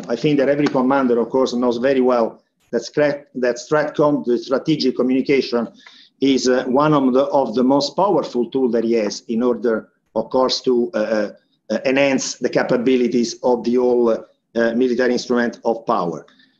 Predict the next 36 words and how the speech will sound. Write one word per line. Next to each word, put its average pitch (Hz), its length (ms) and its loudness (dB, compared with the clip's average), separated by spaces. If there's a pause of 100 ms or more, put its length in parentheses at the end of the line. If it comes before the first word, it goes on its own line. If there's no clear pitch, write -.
(200)
We 156 140 2
are 190 80 2
working 190 340 2
very 151 220 2
closely, 151 420 2
of 113 140 0
course, - 520 -2
uh, 110 540 -2
uh, 92 40 -4
with, 123 280 0
uh, 123 200 2 (140)
uh, 107 140 -2 (220)
all 151 260 2
the 120 80 2
nato 131 320 2
entities 131 720 0 (560)
in 147 120 2
order 160 240 2
to - 160 -4
develop 139 460 2
new 156 240 2
ways 131 600 0
of 120 160 0
Stratcom 127 560 -4
communication 135 840 -2 (540)
and, 139 320 4
uh, 127 240 2
uh, 113 240 2 (240)
to 143 340 0 (180)
enhance, 151 460 0
of 127 140 -2
course, 139 340 0
our 127 240 2
capabilities 117 720 0
in 120 80 -2
this. 123 380 -4